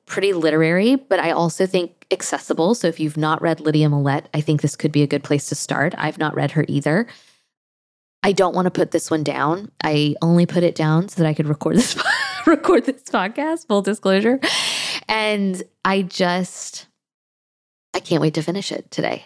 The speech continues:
I just have, I've just loved my time with it. It's a thin book. It's not too long. It's about the same length as Flight, the Lynn Stagerstrong book. But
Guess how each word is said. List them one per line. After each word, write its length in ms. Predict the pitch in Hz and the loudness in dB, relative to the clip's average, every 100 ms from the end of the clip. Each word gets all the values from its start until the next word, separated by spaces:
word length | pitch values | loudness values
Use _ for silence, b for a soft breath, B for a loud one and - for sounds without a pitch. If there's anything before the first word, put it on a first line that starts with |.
| - | -2
I 100 | 170 | 0
just 340 | 170 170 - | 2 0 -2
have, 280 | 180 160 - _ | -4 -4 -6 _
I've 200 | 180 170 | -2 -2
just 240 | - 170 - | 0 -2 0
loved 300 | 156 156 160 | 0 0 -2
my 120 | 151 | -4
time 260 | - 147 147 | -2 -4 -4
with 180 | 156 | -4
it. 180 | 117 - | -4 -2
It's 160 | 165 160 | -2 0
a 100 | 160 | 0
thin 540 | - 175 175 180 180 - | 0 0 4 4 2 0
book. 240 | 180 165 | -2 0
It's 140 | 170 160 | -2 -4
not 160 | 151 | -4
too 140 | - 151 | 0 2
long. 200 | 147 151 | 2 0
It's 100 | 143 | -2
about 120 | 147 | -4
the 40 | |
same 240 | 147 147 143 | -2 0 2
length 240 | 139 - | 2 0
as 140 | 139 | -4
Flight, 480 | - 139 135 143 - - | -4 -2 -2 -4 -8 -2
the 160 | 143 | 0
Lynn 340 | 135 143 143 143 | 2 0 0 0
Stagerstrong 640 | - 156 151 - 165 165 | 0 0 0 -2 -2 -2
book. 220 | 175 170 b b b b b _ _ _ _ | -2 -6 b b b b b _ _ _ _
But 560 | 190 180 165 151 - | 0 2 0 -2 -10